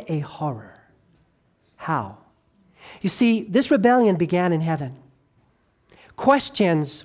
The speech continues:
were now placed in the minds of beings, questions that had never been considered. A third bit into all of that. But the others that stayed, though they made the right decisions, there were still lingering questions.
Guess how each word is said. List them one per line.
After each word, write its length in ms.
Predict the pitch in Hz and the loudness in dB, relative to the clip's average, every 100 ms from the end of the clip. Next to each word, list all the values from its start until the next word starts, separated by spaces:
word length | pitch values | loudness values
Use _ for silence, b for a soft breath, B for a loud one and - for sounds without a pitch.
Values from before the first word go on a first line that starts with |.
| - | -6
were 260 | 170 170 165 | 0 2 4
now 720 | 170 185 202 214 220 220 - | 4 4 4 4 2 -2 -12
placed 340 | - 214 214 214 | -4 0 0 0
in 80 | 185 | 2
the 60 | |
minds 340 | 170 180 185 156 | 2 2 2 0
of 140 | 139 | -2
beings, 420 | 175 175 185 - b b - | 0 2 0 -4 b b -4
questions 340 | 214 214 175 | -2 0 0
that 140 | 196 175 | 0 0
had 120 | 170 | 0
never 180 | 180 170 | -2 0
been 160 | 170 | -2
considered. 560 | 160 156 - 139 131 - _ _ b b b b | -4 -8 -10 -10 -12 -20 _ _ b b b b
A 80 | 165 | -4
third 480 | - 233 226 165 131 | 2 4 4 2 0
bit 140 | 190 | 0
into 340 | 220 196 151 180 | 2 0 0 -4
all 220 | 156 143 | -2 -2
of 60 | |
that. 280 | 143 131 - B B B B | -2 -4 -6 B B B B
But 140 | 196 | 0
the 140 | 240 277 | 2 4
others 280 | 339 349 - | 4 2 4
that 180 | 269 | 2
stayed, 400 | - 262 254 220 | 2 4 4 4
though 100 | 196 | 4
they 120 | 196 190 | 4 4
made 240 | 220 254 | 4 4
the 80 | 240 | 4
right 220 | 233 226 | 2 2
decisions, 520 | 214 - 233 202 175 | -2 0 0 0 2
there 120 | 233 | 2
were 100 | 262 | 0
still 240 | - 302 285 | 0 0 2
lingering 400 | 226 226 208 180 | 2 2 0 0
questions. 560 | 202 214 - 123 131 | -2 -4 -6 -12 -14